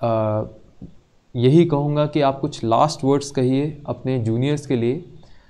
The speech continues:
ताकि उनके दिल में जो freight है अपने subject costing से related, वो दूर हो सके। और वो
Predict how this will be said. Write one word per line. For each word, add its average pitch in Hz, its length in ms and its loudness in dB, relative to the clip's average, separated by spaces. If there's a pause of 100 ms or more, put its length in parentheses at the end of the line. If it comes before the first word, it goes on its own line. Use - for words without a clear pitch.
(220)
ताकि 160 680 2 (560)
उनके 190 460 2
दिल 151 260 2
में 131 320 0 (160)
जो 127 200 -4
freight 175 560 2
है 117 320 -6 (1400)
अपने 131 400 -2
subject 127 600 -4 (300)
costing 123 440 4
से 165 160 -4
related, 113 500 -4 (680)
वो 190 120 4
दूर 175 300 6
हो 120 120 4
सके। 113 380 -6 (680)
और 131 560 4 (840)
वो 196 720 4